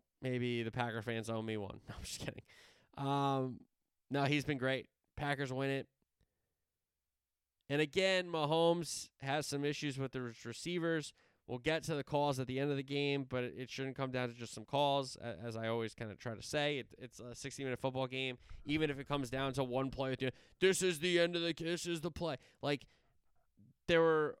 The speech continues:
a hundred plays before that that were big plays as well. You know what I mean? So even though this decides the game, like,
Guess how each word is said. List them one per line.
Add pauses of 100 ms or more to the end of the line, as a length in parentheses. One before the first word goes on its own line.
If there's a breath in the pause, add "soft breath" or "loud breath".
(120)
a
hundred
plays
before
that
that
were
big
plays
as
well. (180)
You
know
what
I
mean? (460)
So
even
though
this
decides
the
game,
like,